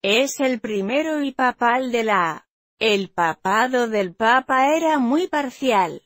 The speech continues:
contra Berlín evangélicos que tenían obviamente jugó su parte en el descanso con Roma que creía que eras tú, saben que fueron la causa del descanso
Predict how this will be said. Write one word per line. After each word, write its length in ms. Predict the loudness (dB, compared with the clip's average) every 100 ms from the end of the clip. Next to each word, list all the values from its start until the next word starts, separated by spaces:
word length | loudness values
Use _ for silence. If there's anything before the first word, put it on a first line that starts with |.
| -2
contra 440 | 0 0 0 0
Berlín 560 | 2 0 0 -2 0 0
evangélicos 1000 | 2 0 0 -2 0 0 -2 0 0 0
que 180 | 0
tenían 560 | 0 0 0 0 2 2
obviamente 840 | 0 0 -2 0 0 -2 0 -2 -2
jugó 420 | 2 2 2 0
su 260 | 0 -4
parte 560 | 0 -2 0 0 2 2
en 100 | 0
el 120 | -2
descanso 760 | -2 -2 -2 0 0 0 -2 -2
con 240 | -2 -2
Roma 420 | 0 0 2 0 -2
que 200 | -4 -4
creía 580 | -2 0 -2 0 0
que 240 | 0 -2 0
eras 340 | 0 -2 -4
tú, 580 | -4 0 2 0 -2 -8 -12
saben 540 | -8 -2 0 0 0
que 160 | -2 -4
fueron 480 | 0 0 0 -2
la 140 | 0 0
causa 420 | 0 -2 -2 -4
del 180 | -2 0
descanso 960 | -2 0 0 0 0 0 2 0 -4